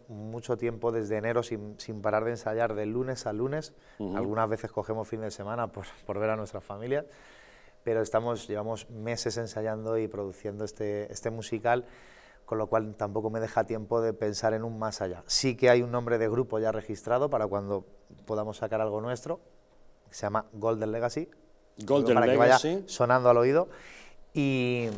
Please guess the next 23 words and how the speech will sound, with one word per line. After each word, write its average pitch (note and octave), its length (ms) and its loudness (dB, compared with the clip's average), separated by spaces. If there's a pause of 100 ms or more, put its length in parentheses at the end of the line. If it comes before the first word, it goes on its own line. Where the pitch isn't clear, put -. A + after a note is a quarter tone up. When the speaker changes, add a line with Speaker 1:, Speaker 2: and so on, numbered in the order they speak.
(300)
Speaker 1:
y A#2+ 80 -4
bueno, A#2+ 200 2
pues G#2 140 -4
Golden, B2+ 560 2
Golden C3 280 4
Legacy C#3 500 0
sacará A2+ 560 4
por A#2 120 0
lo A#2 80 2
menos A#2 220 -4
un G#2+ 140 -8
single B2+ 400 -4 (260)
seguro A#2 600 0 (160)
después G#2+ 440 -4
del G#2 220 -2
estreno G2 360 -10
de F#2 160 -12 (640)
Speaker 2:
¿Y C#3 120 0
no E3 140 4
tenéis G3 360 6
miedo, C3 400 6
Golden B2 460 2
Legacy, A#2+ 520 0